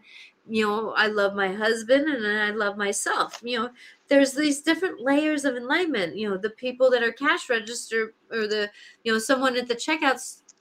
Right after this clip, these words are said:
um, area, I love them differently than I may love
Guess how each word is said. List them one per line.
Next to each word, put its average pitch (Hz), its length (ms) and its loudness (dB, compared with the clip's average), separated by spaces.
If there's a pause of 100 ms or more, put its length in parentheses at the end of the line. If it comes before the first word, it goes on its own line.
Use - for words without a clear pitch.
(120)
um, 196 420 -4 (200)
area, 214 500 2 (120)
I 220 120 2
love 226 420 2
them 254 540 6 (300)
differently 262 420 2
than 254 180 2
I 254 100 4
may 254 260 2
love 247 640 2